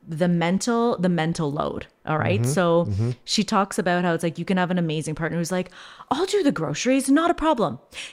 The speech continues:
Speaker 1: Can you make me the list? And, and when we make that thing on Thursday, what are we out of in the house?" Right? And so she's like,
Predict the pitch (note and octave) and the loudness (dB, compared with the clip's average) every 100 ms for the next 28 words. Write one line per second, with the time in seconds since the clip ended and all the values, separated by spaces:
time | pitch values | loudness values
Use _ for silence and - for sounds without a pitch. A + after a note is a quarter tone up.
0 | - C#4+ F#4 B4 B4 A#4+ A#4+ C#4+ G3+ A#3+ | 2 4 6 4 4 4 6 6 6 4
1 | - A#3+ - C4 B3 C4 D#4 F4 C#4+ D4 | 4 2 4 4 6 6 4 4 4 4
2 | C4+ - A#3+ A#3 A3 A3+ A3 G#3+ A3 F#3+ | 2 4 4 4 2 4 4 6 4 4
3 | D#4 A4 G4+ E4+ G3+ A3+ G#3+ E3 D#3 E3 | 2 4 4 4 4 4 2 0 -2 0
4 | - - - - _ _ _ _ _ - | -2 -4 -8 -10 _ _ _ _ _ 2
5 | E3+ D4 - - A#3+ C4 B3 A#3 A#3+ | 2 2 -4 0 2 2 0 0 -2